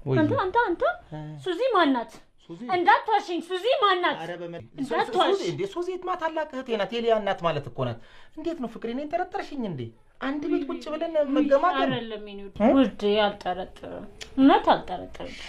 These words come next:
Speaker 2: ሁሌም አምናለሁ። እሺ?
Speaker 1: እሺ።
Speaker 2: እ። እንዴት ተጠረጠ-፣ እ? ይ-፣ ይዲዲያ? ማ-፣ ማን ናት ይዲዲያ?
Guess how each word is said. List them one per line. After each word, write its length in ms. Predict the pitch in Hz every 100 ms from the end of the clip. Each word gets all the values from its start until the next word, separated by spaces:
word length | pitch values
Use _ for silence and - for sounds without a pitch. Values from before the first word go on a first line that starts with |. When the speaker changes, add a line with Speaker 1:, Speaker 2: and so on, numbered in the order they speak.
| -
Speaker 2:
ሁሌም 300 | 453 415 285
አምናለሁ። 560 | 226 208 202 202 226 320
እሺ? 140 | 523 - - -
Speaker 1:
እሺ። 140 | - - - - - 262
Speaker 2:
እ። 140 | 233 202 180 240 - - - - - -
እንዴት 280 | 370 392 415
ተጠረጠ-፣ 640 | 294 - 208 202 208 202 - - - - - -
እ? 120 | 254 294 - - - - - - _ - -
ይ-፣ 140 | 254 - - _ -
ይዲዲያ? 720 | 254 - 254 247 247 240 262 311 - _ _ _ - - -
ማ-፣ 160 | 339 330 - - _ _ -
ማን 140 | 359 339
ናት 160 | 339
ይዲዲያ? 360 | 320 269 254 370